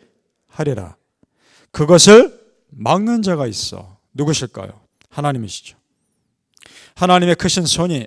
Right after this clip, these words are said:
아직은 막고 있는 겁니다. 적그리스도가 완전히 활동하지 못하도록 아직은 막고 있는 겁니다. 왜냐? 회개할 기회를 주시는 거니까.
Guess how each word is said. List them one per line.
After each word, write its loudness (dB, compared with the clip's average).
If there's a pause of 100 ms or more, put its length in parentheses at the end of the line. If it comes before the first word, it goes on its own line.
아직은 4 (880)
막고 -4
있는 -6
겁니다. -20 (720)
적그리스도가 2
완전히 0
활동하지 0
못하도록 -4
아직은 2
막고 -2
있는 -4
겁니다. -12
왜냐? 0 (240)
회개할 -2
기회를 -8
주시는 -12
거니까. -20